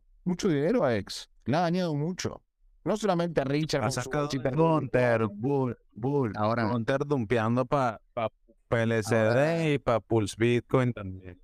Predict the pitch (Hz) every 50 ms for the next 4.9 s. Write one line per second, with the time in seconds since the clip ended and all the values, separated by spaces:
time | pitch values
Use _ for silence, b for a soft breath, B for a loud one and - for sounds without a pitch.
0 | - _ - - 110 104 101 95 87 - - 113 117 113 104 104 101 - - 117
1 | 117 117 - 110 90 85 - - 107 107 98 - 123 117 113 117 117 104 127 127
2 | 127 123 139 131 120 113 107 104 104 110 123 143 156 156 156 156 147 135 - 127
3 | 120 117 110 104 - - 110 104 101 95 - - - - 104 107 104 - - 107
4 | 104 104 101 101 107 107 107 107 104 - - 104 92 92 90 90 87